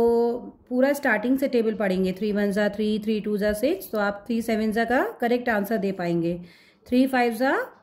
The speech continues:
फ़िफ़्टीन, वन फ़ाइव फ़िफ़्टीन, टू टेन जा ट्वेंटी, टू सिक्स जा ट्वेल्व, वन टू ट्वेल्व,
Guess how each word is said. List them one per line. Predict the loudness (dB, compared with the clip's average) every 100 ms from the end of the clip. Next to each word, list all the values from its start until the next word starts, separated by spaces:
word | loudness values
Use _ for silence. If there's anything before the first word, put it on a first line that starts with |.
| _
फ़िफ़्टीन, | -2 -2 -2 -2 0 -2 -8 -18 _ _ _ _ _ _ _ _
वन | -2 0 0
फ़ाइव | 0 2 2 0 -8 _ -20 -18 -8
फ़िफ़्टीन, | -8 -8 -2 2 2 0 -8 _ _ _ _ -10
टू | -8
टेन | -4 -2 0
जा | 2 2 0 -4 -12 -20 -16
ट्वेंटी, | -8 -4 -4 -4 -2 0 0 -4 -18 _ _ _ _ _ _ _ _ _ _ _ _ _ _ _ _ _
टू | 0 2
सिक्स | 2 0 -2 0
जा | 2 2 -2 -8 -18 _ _ _ _ _
ट्वेल्व, | 2 2 2 -2 -8 _ _ _ _ -10
वन | -6 -4 -2 -4
टू | -2 0 2 0 -6 _ _ _ _
ट्वेल्व, | -4 -2 -2 -4